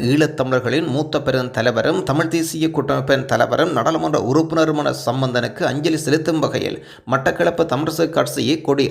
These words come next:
அரக்கம்பத்தில் பறக்கவிட்டு அஞ்சலி செலுத்தப்பட்டது. தமிழரசு கட்சியின் மட்டக்களப்பு மாவட்ட கிளையின் தலைவரும் நாடாளுமன்ற உறுப்பினருமான சாணக்கியன் தலைமையில்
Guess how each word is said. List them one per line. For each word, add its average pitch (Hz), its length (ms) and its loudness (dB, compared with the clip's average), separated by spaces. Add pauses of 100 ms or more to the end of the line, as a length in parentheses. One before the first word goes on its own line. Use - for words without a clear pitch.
(120)
அரக்கம்பத்தில் 156 680 0
பறக்கவிட்டு 143 560 0
அஞ்சலி 139 320 -2
செலுத்தப்பட்டது. 131 680 2 (680)
தமிழரசு 131 440 -2
கட்சியின் 127 540 0
மட்டக்களப்பு 135 540 0
மாவட்ட 127 260 0 (100)
கிளையின் 131 400 2
தலைவரும் 123 420 2
நாடாளுமன்ற 139 460 2
உறுப்பினருமான 143 720 0
சாணக்கியன் 156 560 -2
தலைமையில் 131 420 0